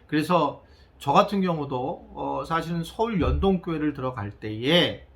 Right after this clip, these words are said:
예, 서울 연동교회가 뭐 백삼십, 지금 백사십 년째 가까이 될 텐데 그런 교회인데,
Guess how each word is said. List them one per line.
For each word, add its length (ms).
예, 200
서울 280
연동교회가 800
뭐 180
백삼십, 920
지금 200
백사십 400
년째 220
가까이 300
될 160
텐데 500
그런 440
교회인데, 760